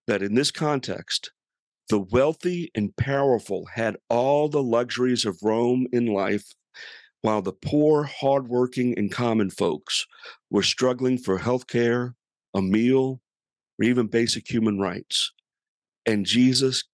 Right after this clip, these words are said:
keeps giving it all away with no strings attached. It was in the context of a very cruel empire-sponsored violence and oppression among the people,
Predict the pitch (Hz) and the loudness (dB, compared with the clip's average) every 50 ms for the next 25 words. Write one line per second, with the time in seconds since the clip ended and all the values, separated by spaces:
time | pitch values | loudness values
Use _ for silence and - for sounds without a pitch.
0 | _ _ - - - - 143 139 - - - - _ - 117 120 117 117 123 120 | _ _ -14 -4 0 2 2 2 2 -2 -4 -6 _ -2 0 0 0 0 0 0
1 | 113 117 120 - - 110 107 107 107 110 110 110 101 95 95 101 98 95 87 - | 0 0 0 -2 -2 -2 0 2 2 2 0 0 0 0 -2 -2 -4 -6 -8 -10
2 | - _ _ _ _ _ _ _ _ _ _ _ _ _ _ _ _ _ _ _ | -12 _ _ _ _ _ _ _ _ _ _ _ _ _ _ _ _ _ _ _
3 | _ _ _ _ - 104 87 - 113 107 104 101 - - 107 101 98 92 - 95 | _ _ _ _ -2 -2 0 0 2 2 2 0 0 -2 -2 0 0 0 -2 -2
4 | - - 101 101 - - - - - - - - - _ _ _ _ _ _ _ | -2 -2 -4 -4 -6 -6 -6 -4 -4 -4 -6 -10 -20 _ _ _ _ _ _ _
5 | _ _ _ _ _ _ _ _ _ _ _ - - - - _ - 110 110 - | _ _ _ _ _ _ _ _ _ _ _ -20 -20 -20 -12 _ -2 0 0 2
6 | 110 123 151 151 104 - 117 - - - - - _ _ _ _ _ _ _ _ | 0 0 0 0 -2 -4 -6 -6 -6 -6 -6 -8 _ _ _ _ _ _ _ _
7 | _ _ - 127 110 104 101 - - 117 101 92 90 - 90 85 - - - - | _ _ 0 2 2 2 0 0 -2 -2 -2 -2 -4 -6 -8 -10 -8 -8 -8 -8
8 | - - - 110 98 110 98 90 - 123 117 117 113 - - - - 165 165 160 | -8 -6 -6 -2 0 0 0 0 0 0 0 0 -2 -4 -10 -2 2 4 4 4
9 | 131 107 92 90 85 - _ _ _ _ _ _ _ _ - 135 135 139 - - | 4 2 0 -2 -6 -12 _ _ _ _ _ _ _ _ -2 -2 -2 -2 -2 -2
10 | 127 123 117 110 110 107 - - - 113 107 104 - - 110 98 - - 104 104 | -2 0 0 0 0 -2 -2 -2 -2 -2 -2 -2 -2 -4 -6 -6 -4 -2 -2 -2
11 | 104 104 98 92 - - - - - - _ - 117 98 95 - - - 120 117 | 0 -2 -4 -4 -6 -4 -4 -4 -4 -6 _ -4 -2 -2 -2 -2 -2 -2 0 0
12 | - - 95 - - - - _ _ _ _ _ - 107 101 104 104 101 101 95 | -2 -4 -6 -8 -10 -12 -16 _ _ _ _ _ -6 -2 0 2 2 2 0 -2
13 | 95 - - 113 98 - - - - - | -2 -2 -2 -2 -2 -2 -4 -6 -6 -8